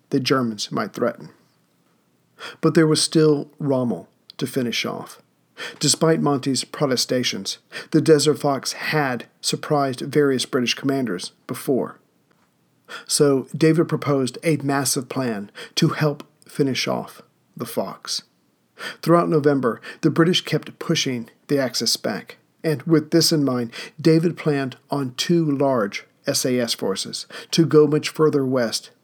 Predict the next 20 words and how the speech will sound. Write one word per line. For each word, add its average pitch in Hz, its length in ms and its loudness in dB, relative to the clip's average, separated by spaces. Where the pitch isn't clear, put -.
than 139 140 2
they 135 80 -2
had 123 260 -6
gone 127 240 0
before. 101 540 -6
The 151 140 6
remnants 160 480 4
of 131 80 0
the 131 120 2
Axis 127 360 -2
forces 117 540 -4
were 131 280 0
scurrying 123 680 0
through 139 180 0
Cyrenaica, 107 760 -4
but 175 100 2
the 147 80 6
Germans 143 380 4
had 143 360 0
built 135 280 -2